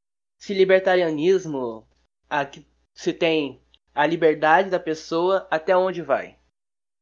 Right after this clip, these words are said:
Sobre, é como esse comparativo, né? A pe-, o dono do lugar,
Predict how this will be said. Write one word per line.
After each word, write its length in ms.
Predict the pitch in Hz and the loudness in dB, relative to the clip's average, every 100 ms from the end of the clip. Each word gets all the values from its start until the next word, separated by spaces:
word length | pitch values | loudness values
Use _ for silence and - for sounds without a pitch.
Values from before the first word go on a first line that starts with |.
| _ _ _ _ _ _ _ _ _ _ _ _ _ _ _ _ - | _ _ _ _ _ _ _ _ _ _ _ _ _ _ _ _ 0
Sobre, 680 | 165 147 147 135 120 113 _ - _ _ _ _ _ _ _ _ _ _ _ _ | 2 2 -2 -2 -6 -10 _ -20 _ _ _ _ _ _ _ _ _ _ _ _
é 60 | 151 | -6
como 160 | 214 | -4
esse 140 | 226 269 | -4 -4
comparativo, 580 | 277 269 277 269 214 202 | 0 2 2 2 2 0
né? 160 | 208 - _ _ _ _ _ _ _ _ | -10 -14 _ _ _ _ _ _ _ _
A 240 | - 151 | 0 0
pe-, 300 | 147 175 160 - | 2 -2 -4 -4
o 680 | 160 156 151 147 139 139 135 | 0 0 0 -2 -4 -6 -6
dono 380 | 139 165 214 214 | 0 2 2 0
do 240 | 165 156 | 0 2
lugar, 800 | 143 143 139 143 165 202 262 277 | 2 0 0 2 4 4 2 -6